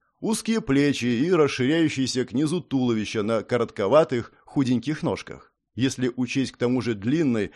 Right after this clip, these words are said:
разноцветный форменный кафтан, нелепо встопорщившийся на основательно выпирающем пузике, то советник и вовсе напоминал пингвина, нарисованного ребенком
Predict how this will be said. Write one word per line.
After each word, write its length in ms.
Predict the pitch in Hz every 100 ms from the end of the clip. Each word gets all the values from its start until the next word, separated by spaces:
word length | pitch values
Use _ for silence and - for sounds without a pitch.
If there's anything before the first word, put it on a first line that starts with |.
| -
разноцветный 800 | 117 139 127 143 151 175 - 127
форменный 540 | 117 147 135 117 113 107
кафтан, 600 | 127 120 - 214 139 -
нелепо 460 | 104 139 185 175 139
встопорщившийся 1000 | - 135 143 160 147 127 113 127 117 120
на 140 | 120
основательно 640 | 120 - 131 127 110 110 110
выпирающем 680 | 110 117 110 104 101 110 110
пузике, 580 | 226 220 214 185 175 - -
то 180 | - 233
советник 560 | - 175 214 214 190 -
и 100 | 185
вовсе 440 | 175 151 131 - 117
напоминал 520 | 110 110 113 131 135
пингвина, 760 | - 156 170 151 135 110 92
нарисованного 640 | 92 107 110 123 107 104 101
ребенком 580 | 104 127 160 139 120